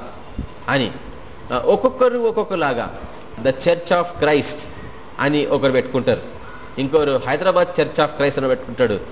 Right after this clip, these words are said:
దాని తర్వాత ఇంకోటి వచ్చి "సికింద్రాబాద్ Church of Christ" అని పెడితే ఇంకొంచెం కాలంలో "హైటెక్ సిటీ Church of Christ" అని ఒకడు పెట్టుకుంటాడు,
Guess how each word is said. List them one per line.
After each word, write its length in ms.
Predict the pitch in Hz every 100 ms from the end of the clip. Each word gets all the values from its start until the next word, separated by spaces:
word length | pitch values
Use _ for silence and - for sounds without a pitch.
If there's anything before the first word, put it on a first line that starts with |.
| - -
దాని 140 | 139 156
తర్వాత 220 | 175 170
ఇంకోటి 240 | 165 170
వచ్చి 300 | 160 - 208 - - -
"సికింద్రాబాద్ 600 | 180 196 196 190 190 185
Church 280 | 160 151
of 160 | 165 156
Christ" 200 | 151 147
అని 80 | 143
పెడితే 400 | 139 135 180 170
ఇంకొంచెం 400 | 160 175 175 170
కాలంలో 400 | 160 156 156 175 175 - - 151
"హైటెక్ 480 | 175 214 208 -
సిటీ 280 | 185 170 180
Church 280 | 156 151 139
of 100 | 160
Christ" 220 | 151 165
అని 80 | 165
ఒకడు 100 | 143
పెట్టుకుంటాడు, 440 | 127 - 123 113